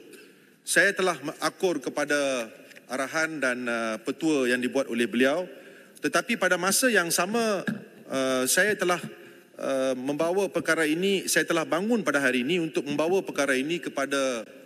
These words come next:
perhatian Tan Sri Speaker. Uh, perkara ini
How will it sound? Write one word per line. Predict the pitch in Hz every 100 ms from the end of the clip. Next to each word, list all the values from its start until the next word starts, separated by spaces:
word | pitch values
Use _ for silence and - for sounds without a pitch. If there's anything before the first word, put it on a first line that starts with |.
| -
perhatian | 127 156 - 170
Tan | 151 139 131
Sri | 131
Speaker. | - 120 135 156 - - - - - - - _
Uh, | 135 139 139 135
perkara | 151 196 214
ini | 196 220 233